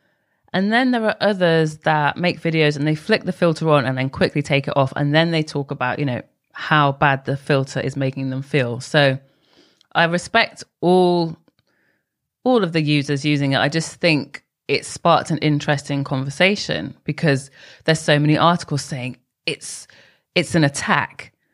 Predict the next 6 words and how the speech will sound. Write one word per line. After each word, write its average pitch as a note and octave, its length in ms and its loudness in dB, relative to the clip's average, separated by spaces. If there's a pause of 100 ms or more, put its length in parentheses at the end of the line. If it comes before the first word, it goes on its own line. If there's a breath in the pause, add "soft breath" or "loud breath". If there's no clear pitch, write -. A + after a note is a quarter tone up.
(320)
it's D3+ 200 -2
warfare. D#3 920 0
And C#3+ 460 2 (840)
I'm A3+ 280 2
just A3+ 180 -4
thinking, G#3 600 -2